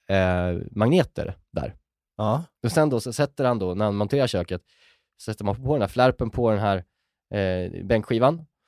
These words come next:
Speaker 1: Och då helt plötsligt så har han ju då ett helt, ett,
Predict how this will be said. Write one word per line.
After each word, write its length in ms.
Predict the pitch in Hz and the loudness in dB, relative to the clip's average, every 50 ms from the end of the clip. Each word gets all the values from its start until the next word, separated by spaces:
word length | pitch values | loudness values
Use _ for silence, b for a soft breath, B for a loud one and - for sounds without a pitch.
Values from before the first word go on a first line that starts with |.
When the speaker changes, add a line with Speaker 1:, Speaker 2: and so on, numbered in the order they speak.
| _ _ _ _ _ _ - | _ _ _ _ _ _ -2
Speaker 1:
Och 120 | 120 - - | -2 -2 0
då 200 | 135 143 156 151 | 0 2 2 4
helt 140 | 147 131 101 | 2 2 2
plötsligt 240 | 120 110 - 113 98 | 0 -2 -2 -4 -6
så 60 | 117 | -4
har 260 | 107 - 160 160 151 | -2 2 4 4 4
han 120 | 139 135 123 | 4 2 2
ju 60 | 101 | 0
då 140 | 101 95 92 | 0 0 0
ett 140 | 92 - | -2 -4
helt, 300 | 107 110 117 117 98 90 | -8 -4 -4 -4 -4 -4
ett, 300 | - - 110 113 - 110 | -8 -14 -10 -10 -10 -10